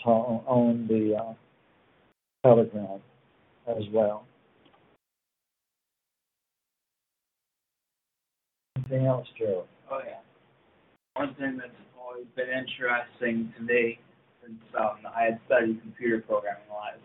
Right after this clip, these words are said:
Speaker 2: a lot of the people who come into the ministry are interested and seems like they have different backgrounds in computer. So I've always been thinking, "Oh, maybe we'll be able to work on some big project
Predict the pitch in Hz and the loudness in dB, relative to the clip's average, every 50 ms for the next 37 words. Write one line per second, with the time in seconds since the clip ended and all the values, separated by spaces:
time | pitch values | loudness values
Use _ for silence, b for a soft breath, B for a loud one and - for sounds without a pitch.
0 | 107 117 120 135 139 139 131 123 135 131 123 123 117 113 117 113 113 110 - - | 0 4 8 8 8 8 6 2 -2 -10 -10 -8 -8 -8 -4 -2 -4 -4 -4 -4
1 | 120 120 113 113 117 120 - - 120 123 - - 123 120 - - - - - 123 | -6 -4 -4 -4 -6 -6 -8 -14 -18 -20 -18 -18 -18 -18 -18 -18 -20 -14 -8 -6
2 | 117 110 110 110 113 113 110 110 - 113 110 110 110 - _ _ - 117 113 107 | -6 -4 -4 -6 -8 -8 -10 -8 -6 -6 -6 -6 -6 -12 _ _ -14 -10 -10 -10
3 | 104 107 107 104 - _ _ _ _ 135 135 131 127 117 - - 117 117 113 110 | -10 -10 -14 -16 -18 _ _ _ _ -16 -6 -4 -4 -4 -4 -4 -2 -2 -2 -2
4 | - - 120 110 95 - - - 110 113 110 - - - 110 104 101 101 - - | -6 -12 -12 -12 -12 -12 -10 -4 -4 -4 -4 -4 -8 -10 -10 -8 -8 -12 -12 -16
5 | - _ _ _ _ - _ _ _ _ 113 110 - - _ _ _ _ _ _ | -20 _ _ _ _ -20 _ _ _ _ -20 -20 -20 -20 _ _ _ _ _ _
6 | _ _ _ _ _ _ _ _ _ _ _ _ _ _ _ _ _ _ _ _ | _ _ _ _ _ _ _ _ _ _ _ _ _ _ _ _ _ _ _ _
7 | _ _ _ _ _ _ _ _ _ _ _ _ _ _ _ _ _ _ _ _ | _ _ _ _ _ _ _ _ _ _ _ _ _ _ _ _ _ _ _ _
8 | _ _ - 104 104 - 113 117 117 117 117 117 113 113 - - - 120 110 113 | _ _ -18 -12 -6 -4 -4 -2 0 0 0 0 0 -2 -8 -12 -8 -8 -8 -8
9 | 113 110 110 113 117 117 123 123 123 123 123 117 113 117 120 117 113 113 113 113 | -6 -8 -6 -4 -4 -4 -2 -2 -2 -2 -4 0 2 2 4 4 2 2 0 0
10 | 113 113 113 110 113 117 113 113 - - 113 113 113 120 117 113 - - 113 110 | 0 2 0 0 0 -4 -4 -4 -4 -2 -2 -2 0 0 0 -2 -2 -2 -2 0
11 | 110 107 104 107 107 110 110 - | 0 0 -2 -2 -6 -8 -8 -8